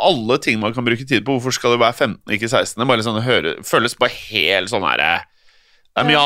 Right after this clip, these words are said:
Speaker 1: annet å ta tak i, ass.
Speaker 2: Ja, som for eksempel en samtykkelov, ehm, for, <laughs> i stedet for. Eller, ehm,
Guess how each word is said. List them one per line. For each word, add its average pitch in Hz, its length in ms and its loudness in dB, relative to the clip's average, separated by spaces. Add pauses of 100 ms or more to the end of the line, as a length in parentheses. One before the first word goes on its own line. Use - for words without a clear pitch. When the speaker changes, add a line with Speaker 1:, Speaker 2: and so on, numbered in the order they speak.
(140)
Speaker 1:
annet 76 160 -14
å 110 100 -2
ta 107 140 2
tak 104 240 0
i, 131 40 4
ass. - 380 -2 (460)
Speaker 2:
Ja, 277 200 4
som 294 140 -2
for 294 80 0
eksempel 240 220 0
en 240 100 2
samtykkelov, 214 880 0 (160)
ehm, 233 880 2
for, 226 220 2 (480)
<laughs> 214 560 0
i 240 80 2
stedet 208 300 0
for. 233 160 2 (500)
Eller, 220 500 0
ehm, 214 520 -2